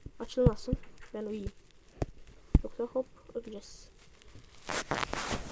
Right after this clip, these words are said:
Zor biraz arkadaşlar. Minecraft'ta hayatta kalmak.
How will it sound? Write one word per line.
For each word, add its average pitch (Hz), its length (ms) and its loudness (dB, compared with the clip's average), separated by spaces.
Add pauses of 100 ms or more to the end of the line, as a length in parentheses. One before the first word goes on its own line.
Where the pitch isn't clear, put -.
(680)
Zor 254 240 6
biraz 220 240 0
arkadaşlar. - 440 2 (1600)
Minecraft'ta 214 580 4
hayatta 214 280 4
kalmak. 208 360 2